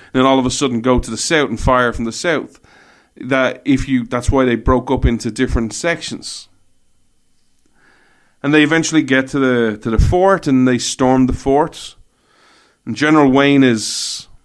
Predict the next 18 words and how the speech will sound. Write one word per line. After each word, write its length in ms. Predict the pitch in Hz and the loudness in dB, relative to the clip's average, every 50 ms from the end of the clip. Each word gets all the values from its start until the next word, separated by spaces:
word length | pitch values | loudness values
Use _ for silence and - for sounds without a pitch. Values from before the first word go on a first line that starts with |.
| _ _ | _ _
leading 440 | 123 123 127 143 160 170 185 190 180 | -2 2 2 4 2 2 0 -2 -2
the 60 | 165 | -4
charge. 720 | 156 - - 170 165 160 147 123 107 - - - - - - _ _ _ _ _ _ _ _ - _ _ _ _ _ _ _ _ _ _ _ _ _ _ _ _ _ _ _ _ _ _ | -4 -2 0 2 2 4 2 0 -2 -6 -10 -16 -16 -18 -20 _ _ _ _ _ _ _ _ -20 _ _ _ _ _ _ _ _ _ _ _ _ _ _ _ _ _ _ _ _ _ _
And 100 | 135 147 | -2 -2
as 120 | 175 170 156 | 0 0 -2
he 300 | 185 175 160 151 143 - | -4 -4 -4 -6 -4 -2
enters 500 | 160 165 165 160 160 160 151 135 123 - | -2 -2 -2 0 0 0 0 0 -2 -4
the 80 | 135 | -8
second 580 | 131 - - 170 156 151 156 - 151 135 127 127 | -8 -6 -2 -2 -2 -2 -2 -4 -4 -4 -4 -4
kind 200 | - 143 131 123 | -4 -4 -4 -4
of 80 | 117 | -4
hold 600 | - - 139 139 143 143 135 120 113 117 117 120 | -4 -2 0 2 2 2 2 2 0 -2 -6 -8
within 300 | 113 113 117 120 117 117 | -6 -4 -4 -2 -2 -2
the 120 | 110 107 98 | -4 -6 -6
fort, 720 | - - - 175 180 165 147 120 90 - - - - - _ _ _ _ _ _ _ _ _ _ _ _ _ _ _ _ _ | -6 -6 -4 -2 -2 0 0 -2 -4 -8 -14 -18 -18 -18 _ _ _ _ _ _ _ _ _ _ _ _ _ _ _ _ _
they're 120 | 120 120 | -4 -4
running. 520 | 110 113 131 143 143 139 123 117 113 104 - _ _ _ _ _ _ _ _ _ _ _ _ _ _ _ _ _ _ _ _ _ _ _ _ _ _ _ _ _ _ _ | -2 -2 -2 0 0 0 -2 -4 -6 -8 -16 _ _ _ _ _ _ _ _ _ _ _ _ _ _ _ _ _ _ _ _ _ _ _ _ _ _ _ _ _ _ _
He's, 520 | 117 156 170 156 131 120 - - - - | -8 -6 -6 -6 -6 -6 -8 -10 -12 -14